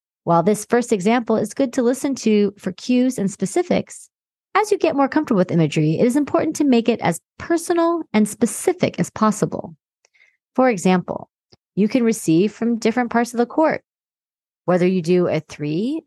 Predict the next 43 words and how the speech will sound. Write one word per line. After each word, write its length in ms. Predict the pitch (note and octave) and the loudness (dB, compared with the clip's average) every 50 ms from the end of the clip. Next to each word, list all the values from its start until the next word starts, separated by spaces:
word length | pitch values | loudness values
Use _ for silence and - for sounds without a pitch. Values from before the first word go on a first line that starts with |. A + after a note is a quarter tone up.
| _ _ | _ _
or 140 | - D#3+ D#3 | -6 -6 -6
four, 600 | - - - - C3 C3 C3 C#3+ F#3 A3+ C#4 D4 - _ _ _ - | -6 -8 -6 -2 0 2 2 2 2 0 -2 -4 -8 _ _ _ -2
or 160 | - F#3+ G3+ G#3 | 0 0 2 2
maybe 300 | G#3 A3 B3+ A#3 C#4 D4 | 2 2 2 2 2 2
even 180 | D#4 D#4 D4+ | 2 0 0
a 60 | D4 | -2
five-man 520 | C#4+ - - A3 C4+ D4 C#4+ G3 E3 D#3 D#3+ | -2 -2 -2 -2 -2 -2 -2 -2 -2 -2 -4
service. 480 | - - - - - - - - - _ _ _ _ _ _ _ _ _ _ _ _ _ _ _ _ _ - | -4 -6 -8 -8 -10 -14 -14 -16 -18 _ _ _ _ _ _ _ _ _ _ _ _ _ _ _ _ _ -4
Put 160 | F#4 F#4 - | -2 0 0
yourself 400 | - G#4+ - - A#3 G#3+ G3+ - | 0 0 2 2 0 0 0 0
in 60 | G#3 | 0
the 60 | G3 D#3 | 0 2
different 280 | E3 D#3+ - F3+ E3+ | 2 0 0 -2 -2
positions 460 | - D#3+ D3+ D3 D3+ - F3 D3+ - | -2 -2 -2 -2 -2 -2 -2 -2 0
on 100 | D3+ C#3 | 0 -2
the 80 | C#3 C3+ | -2 -4
court. 440 | - - - - - - - - - _ _ _ _ _ _ _ _ _ _ | -6 -6 -8 -8 -8 -10 -16 -20 -20 _ _ _ _ _ _ _ _ _ _
You 120 | F3 F3+ F3 | -4 -2 0
can 160 | - G#3 - | 0 0 2
also 360 | - C#3 G3+ G#3+ - B3 G#3+ | 2 2 2 2 2 0 0
work 280 | E3+ C#3+ C#3 - - F3+ | 2 2 0 0 0 2
on 200 | F#3 G3 G3+ G#3 | 2 2 2 0
seeing 300 | - - A3 G#3+ A3 G#3+ | -2 0 0 2 2 0
the 80 | G3+ | -2
server 380 | - - - F#3+ F#3 F#3 G3 F#3+ | -2 0 0 0 0 0 -2 -4
serving 340 | - - F#3+ F3+ F#3+ F#3+ F3+ | -4 -2 -2 -2 -2 -2 -2
from 180 | G3 F#3+ F3+ | -2 -4 -4
different 300 | - F#3+ F3 F#3+ F3 - | -4 -4 -4 -4 -4 -2
parts 240 | - F3+ E3 - - | -2 -2 -2 -2 -2
of 40 | G3 | -4
the 60 | G#3+ | -4
court 260 | G#3 - D3 D3 - - | -2 0 -2 0 0 0
on 120 | G3+ G3+ | 0 0
their 160 | F3 F#3+ B3+ | 0 0 0
side. 320 | B3+ - - - - - - _ _ _ _ _ _ _ _ _ _ _ _ _ _ _ _ _ | -2 -2 -6 -8 -8 -10 -16 _ _ _ _ _ _ _ _ _ _ _ _ _ _ _ _ _
In 140 | - D4+ E4+ | 0 0 2
addition 340 | D#4+ G#3+ A3 G#3 - G#3+ F3 | 2 2 0 0 0 -2 -2
to 100 | - D#3+ | 0 0
moving 220 | E3+ E3 E3 E3 | 0 0 0 -2
yourself 340 | D#3+ D#3 - F3+ D#3+ - - | -4 -2 -2 -2 -2 -2 0
around 140 | E3 D#3+ D#3+ | -2 -2 -2
the 80 | D3+ | -4
court, 420 | - - - C4+ C4 A#3 A3+ - | -6 -4 0 2 2 2 2 0